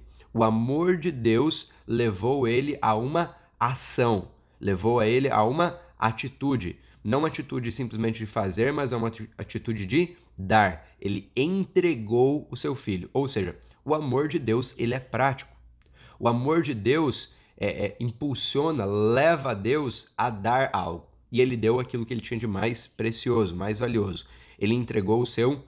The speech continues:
filho. Eu percebo que nós estamos em um momento, ah, onde as pessoas, elas teorizam a respeito de muita coisa, elas filosofam a respeito de muita, muita coisa, mas elas têm pouca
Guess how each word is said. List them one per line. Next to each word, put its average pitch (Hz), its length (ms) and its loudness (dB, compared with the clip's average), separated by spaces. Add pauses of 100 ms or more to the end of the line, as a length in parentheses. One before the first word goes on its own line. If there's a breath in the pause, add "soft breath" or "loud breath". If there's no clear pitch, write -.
(180)
filho. 87 360 -4 (880)
Eu 113 100 2
percebo 127 640 2 (360 loud breath)
que 120 80 -4
nós 113 200 2
estamos 117 400 -2
em 113 140 2
um 113 60 2
momento, 107 840 0 (380 soft breath)
ah, 92 560 -2
onde 110 220 2
as 113 100 -6
pessoas, 113 440 -2
elas 110 300 0
teorizam 117 720 2
a 98 60 -2
respeito 101 420 -4
de 98 80 -6
muita 98 300 -6
coisa, 90 380 -6
elas 90 140 -8
filosofam 113 840 0
a - 20 -4
respeito 95 360 -8
de 92 100 -10
muita, 98 280 -6 (140)
muita 98 260 -6
coisa, 87 380 -8 (340 loud breath)
mas 113 200 2
elas 117 160 2
têm 120 160 -4
pouca 117 480 -2